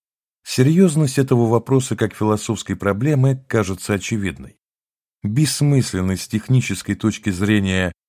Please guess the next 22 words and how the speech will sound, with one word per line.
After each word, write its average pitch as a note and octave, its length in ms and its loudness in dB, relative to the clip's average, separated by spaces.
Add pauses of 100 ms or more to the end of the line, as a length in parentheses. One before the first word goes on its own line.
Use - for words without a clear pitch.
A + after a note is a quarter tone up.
(140)
успокоительный A2+ 880 0
лозунг F2+ 400 -2
движения F#2 520 0
New F#2 280 0
Age F2+ 380 -4 (340)
«Ты B2+ 120 0
сам G2 380 0
создаешь F2 600 -6
свою F2+ 220 -4
реальность» G#2+ 600 -2 (540)
все - 340 0
же C#3 320 -2
имеет A#2 480 2
под F2 160 -8
собой C3 380 0
некоторую F#2 600 -2
основу. C#2 480 -8 (1000)
В F#2 180 -2
обществе G#2+ 500 -2
создается B2 640 0
туннель A2 400 0
реальности, G2+ 800 0